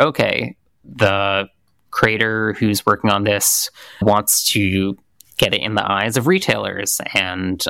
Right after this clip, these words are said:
get some press coverage and get to, you know, just get some social media boosts. And from there, it starts to, you know,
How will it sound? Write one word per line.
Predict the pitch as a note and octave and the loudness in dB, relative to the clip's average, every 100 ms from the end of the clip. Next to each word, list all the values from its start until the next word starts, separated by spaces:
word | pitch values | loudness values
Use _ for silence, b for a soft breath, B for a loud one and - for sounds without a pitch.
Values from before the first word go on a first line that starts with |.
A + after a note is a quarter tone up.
| - | -4
get | G#2+ | -2
some | B2 | -2
press | B2 E3+ - | 0 -2 0
coverage | C3 G#2+ G2+ F2+ F2+ - - - | -4 -2 -4 -4 -4 -6 -4 -2
and | A2 G#2 G2 G2 G2+ F#2+ - | -2 -2 -4 -2 -4 -4 0
get | G#2+ - _ | -2 -2 _
to, | - - A#2+ G#2+ G2+ G#2 - C3 | -4 0 2 2 2 0 -2 0
you | C3 | 2
know, | A#2+ G#2 G#2 b b | 2 0 -8 b b
just | - A2 - - _ _ _ | -4 -2 -2 -8 _ _ _
get | - A#2+ - | 0 0 0
some | A#2+ | 0
social | G#2+ C#3 B2 C3+ | 2 2 2 2
media | D#3 C#3+ A2 | 4 2 0
boosts. | A2+ F#2+ - - - - - | 0 0 0 -2 -2 -2 -2
And | A#2 A2 G#2+ G#2+ G#2 G#2 - _ _ - | -2 -2 -2 -2 -2 -2 -6 _ _ -8
from | - C3 B2 | -2 0 0
there, | A#2 C3+ C3+ B2+ B2 | 2 2 2 0 -2
it | G#2+ - | -4 -2
starts | - A#2+ G#2+ - - - | 0 0 0 -2 -2 0
to, | A2 G#2+ G#2 G#2 - _ | 2 2 0 -2 -6 _
you | - | -2
know, | G2+ F#2+ | -2 -4